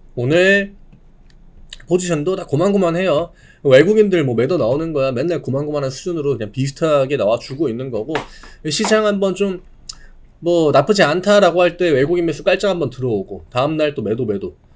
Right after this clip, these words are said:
기관 쪽은 포지션을 잘 안 잡고 있고. 이게 엘지 엔솔도 지겹지만, 엘지 엔솔 주주 부-, 그 주주분들뿐만이 아니라 그냥 뭐 제가 찍는 종목들 보면 에스디아이 주주분들도 똑같이 지루해요.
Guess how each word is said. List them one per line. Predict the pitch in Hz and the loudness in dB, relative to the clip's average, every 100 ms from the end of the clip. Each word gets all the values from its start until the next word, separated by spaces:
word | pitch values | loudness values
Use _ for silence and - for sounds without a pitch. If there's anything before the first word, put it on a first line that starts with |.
| - - 135 | -20 -18 -8
기관 | 143 165 170 | 0 2 2
쪽은 | 143 135 190 196 196 | -2 -2 -2 -2 -2
포지션을 | 202 202 160 175 190 | -4 -2 -2 -2 -2
잘 | 123 | -4
안 | 107 | -4
잡고 | 123 151 117 | -4 -6 -8
있고. | 90 - - - - - - 107 - _ _ _ _ - - - | -10 -12 -20 -20 -20 -20 -20 -20 -20 _ _ _ _ -20 -18 -8
이게 | 160 196 196 143 - - - - | 0 4 4 0 -12 -20 -18 0
엘지 | 127 175 247 220 | 4 4 4 2
엔솔도 | 214 220 208 202 196 196 185 180 175 202 | 6 8 8 8 6 4 4 2 2 2
지겹지만, | - 185 190 127 190 226 90 82 - - _ | 2 0 0 -2 -2 -2 -4 -10 -20 -20 _
엘지 | 247 165 220 | 0 2 2
엔솔 | 233 208 | 0 -2
주주 | 135 170 190 | -2 -2 -2
부-, | 175 - | -4 -8
그 | - 139 131 | -6 -2 -2
주주분들뿐만이 | 131 156 196 160 196 220 233 208 | -4 -4 -4 -4 -4 -4 -2 -2
아니라 | 110 120 180 95 - - - | -2 -4 -4 -4 -8 -12 -10
그냥 | - 208 233 226 | -2 0 0 -2
뭐 | 147 | -2
제가 | 143 151 | 2 2
찍는 | 202 214 151 | 2 0 -2
종목들 | 131 160 151 | -4 -6 -8
보면 | 110 110 113 | -8 -6 -6
에스디아이 | 117 - 208 | -4 0 0
주주분들도 | - 156 180 160 151 | 0 -6 -6 -8 -6
똑같이 | 269 330 - - | -2 -2 -2 -14
지루해요. | - 151 214 170 117 165 | -8 -4 -2 -2 -2 -8